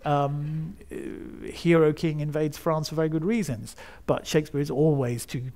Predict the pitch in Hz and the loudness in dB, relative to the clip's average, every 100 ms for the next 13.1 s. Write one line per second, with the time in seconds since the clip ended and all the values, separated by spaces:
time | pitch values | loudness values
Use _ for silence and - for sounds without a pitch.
0 | - 135 131 127 143 127 135 127 120 123 | -8 -4 -2 -2 -2 2 2 2 0 -2
1 | 123 127 135 127 120 - 139 131 131 - | -4 -4 -2 -2 -4 -6 -8 -6 -8 -6
2 | 123 - 131 123 139 160 151 143 135 131 | -6 -4 -4 -2 -4 -2 0 0 -2 2
3 | 147 131 135 135 139 143 - 202 185 120 | 2 4 0 -2 -6 -6 -2 -2 -2 -6
4 | - - - - - - 165 139 139 147 | -14 -18 -18 -12 -12 2 4 4 2 0
5 | - - - 147 143 139 139 - - - | -6 -20 -10 0 2 2 -2 -8 -20 -20
6 | - - 147 151 156 170 - 190 - - | -20 -6 -4 -2 -2 0 6 6 6 -2
7 | 143 147 131 - - 147 - 170 151 160 | 2 4 2 -4 -6 -6 0 2 2 2
8 | 185 202 180 180 202 180 185 220 - - | 2 0 -2 -2 -2 -2 -4 -6 -12 -20
9 | - - 156 147 - - - - 180 196 | -20 0 4 4 0 -16 -12 2 4 4
10 | - 165 139 147 - - 147 135 131 127 | 4 4 6 4 0 2 2 2 -2 -4
11 | - 139 175 - 123 143 131 127 131 147 | -2 -2 -2 -4 -2 -2 -4 -6 -4 -4
12 | 135 - 131 123 123 123 - 123 123 123 | -4 -4 -4 -4 -6 -8 -8 -4 -2 -4